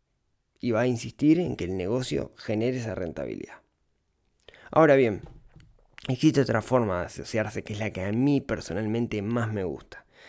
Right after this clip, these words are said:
que es buscar un socio que aporte capital, está bien, pero que no aporte solamente el capital, sino que también aporte su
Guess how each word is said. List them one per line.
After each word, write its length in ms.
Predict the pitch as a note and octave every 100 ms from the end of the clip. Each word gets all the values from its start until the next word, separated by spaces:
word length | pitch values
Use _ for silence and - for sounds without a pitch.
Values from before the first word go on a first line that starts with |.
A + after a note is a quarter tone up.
| -
que 160 | - A2+
es 160 | F2 - - - -
buscar 260 | - F3+
un 120 | F#3
socio 420 | - E3 C3+ B2 - _ _ _
que 100 | -
aporte 340 | D3+ G3 F#3+ C#3+
capital, 460 | F#2 E2 A1+ - -
está 260 | A2+ -
bien, 280 | A#2 G#2+ E2 _ _ _ _ _ _
pero 160 | - B2+
que 60 | D#3+
no 80 |
aporte 260 | D#3+ D#3+ A#2
solamente 800 | - C3 A#2+ G#2+ G2+ G2+ G2+ G2+
el 100 | F#2+
capital, 420 | E2+ F#2 - D#2
sino 240 | - C3+ D#3+
que 120 | D#3
también 320 | A#2 A#2 C#3
aporte 380 | A2+ C#3+ C#3 A2+
su 280 | A#2 G#2